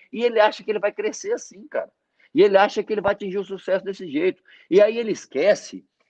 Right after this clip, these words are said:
que hoje ele é diamante, mas que, eh, pra ele chegar imperial da companhia e ganhar dinheiro e mudar a vida dele, porque mudar de vida realmente é depois do, de virar imperial, cara.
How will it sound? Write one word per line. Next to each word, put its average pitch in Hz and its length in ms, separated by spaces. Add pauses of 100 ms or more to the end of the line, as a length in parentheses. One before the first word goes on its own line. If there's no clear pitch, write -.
(140)
que 214 140
hoje 240 160
ele 285 80
é 220 40
diamante, 196 760 (580)
mas 208 280
que, 226 100 (100)
eh, 208 140
pra 220 240
ele 254 140
chegar 196 280
imperial 175 380
da 160 80
companhia 147 400
e 143 40
ganhar 147 220
dinheiro 135 280
e 156 40
mudar 147 380 (220)
a 135 100
vida 139 240
dele, 135 200
porque 190 180
mudar 453 260
de 349 140
vida 311 200
realmente 226 400
é 220 200
depois 202 320
do, 196 100
de 180 140
virar 185 240
imperial, 120 420
cara. 107 240